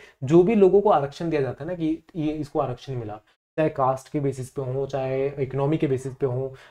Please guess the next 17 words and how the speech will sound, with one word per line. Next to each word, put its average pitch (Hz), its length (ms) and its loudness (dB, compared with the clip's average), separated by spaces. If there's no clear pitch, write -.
आर्थिक 143 500 -4
जो, 135 160 -2
अ, 131 440 -4
आर्थिक 139 440 -4
उसके 147 240 -4
आधार 123 200 0
पर 139 180 -2
कि - 720 -2
इसका 151 320 0
आर्थिक 131 300 -2
स्थिति 139 200 -8
कमजोर 127 380 -2
है, 127 60 0
उसके 127 180 -2
आधार 131 200 0
पर 135 180 -6
हो, 147 240 -2